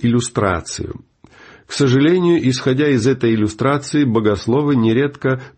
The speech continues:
пытаются сформулировать правила для брака и развода. Но нужно осознать, друзья мои, что Павел в этой главе говорит вовсе не о браке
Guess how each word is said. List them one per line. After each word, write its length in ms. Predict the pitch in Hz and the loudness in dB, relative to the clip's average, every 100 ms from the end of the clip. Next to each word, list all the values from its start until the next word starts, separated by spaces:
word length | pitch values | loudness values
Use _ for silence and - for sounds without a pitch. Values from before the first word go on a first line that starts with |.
| - | -4
пытаются 720 | 135 131 135 131 127 127 123 | -2 0 0 2 0 0 -4
сформулировать 1080 | 123 - 123 107 104 120 131 127 123 120 | -4 -2 0 2 0 0 0 2 0 -2
правила 500 | - 120 117 110 107 | -4 -2 0 2 0
для 220 | 101 104 101 | 0 0 0
брака 440 | 95 104 101 95 | 0 0 -2 -2
и 40 | |
развода. 720 | 92 95 90 92 95 73 71 - _ - - - | 0 -2 -2 -2 -2 -2 -8 -12 _ -20 -12 -2
Но 220 | 156 160 | 2 2
нужно 380 | 156 170 156 170 | 2 0 0 -4
осознать, 840 | - 147 139 151 135 147 180 160 | -4 -6 -4 -2 0 0 0 -2
друзья 400 | 156 160 143 160 | -2 0 0 0
мои, 180 | 151 147 | 0 -2
что 220 | 127 156 | -2 -4
Павел 440 | - 160 156 160 | -2 0 2 2
в 60 | 143 | 0
этой 240 | 151 143 | 0 0
главе 300 | 127 131 143 | 0 2 2
говорит 380 | 143 139 147 143 | 0 0 0 0
вовсе 380 | 113 156 160 147 | -2 -2 -2 -2
не 120 | 147 | 0
о 100 | 143 | 0
браке 640 | 135 135 156 175 175 175 | 0 0 0 -2 -2 -4